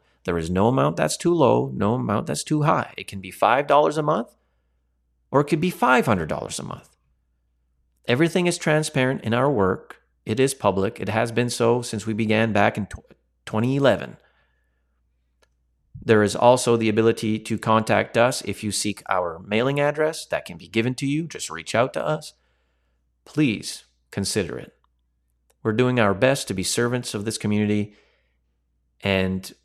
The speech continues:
we love creating content that is a benefit to you and yours, and we'd really love for you to consider supporting us. We do have an amount we need to reach. We're not there yet,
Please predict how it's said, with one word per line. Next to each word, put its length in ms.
we 400
love 420
creating 560
content 760
that 540
is 420
a 140
benefit 640
to 120
you 480
and 160
yours, 480
and 500
we'd 280
really 300
love 400
for 160
you 60
to 80
consider 580
supporting 480
us. 260
We 100
do 160
have 160
an 80
amount 300
we 80
need 220
to 80
reach. 340
We're 100
not 300
there 160
yet, 500